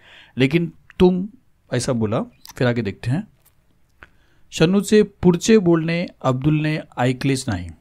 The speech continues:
आगे उसने क्या बोला, अब्दुल ने नहीं सुना, तो चटकन उठला, वो तुरंत उठा। हात धुवून, अ, अनवरच्या शेजारी येऊन पडला,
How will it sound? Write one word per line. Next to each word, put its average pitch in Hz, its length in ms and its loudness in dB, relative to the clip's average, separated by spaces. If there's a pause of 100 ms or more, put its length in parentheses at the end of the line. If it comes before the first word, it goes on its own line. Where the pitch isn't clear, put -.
(120)
आगे 120 220 0
उसने 139 460 -4
क्या 160 160 4
बोला, 139 280 0 (640)
अब्दुल 127 260 0
ने 143 240 0 (260)
नहीं 143 140 2
सुना, 127 400 -4 (400)
तो 185 60 4
चटकन 170 360 0
उठला, 113 220 -2
वो 127 120 0
तुरंत 139 300 -2
उठा। 135 320 -2 (340)
हात 170 280 2
धुवून, 165 500 0 (360)
अ, 131 40 0 (280)
अनवरच्या 165 500 2
शेजारी 139 440 0
येऊन 131 360 -2
पडला, 98 300 -2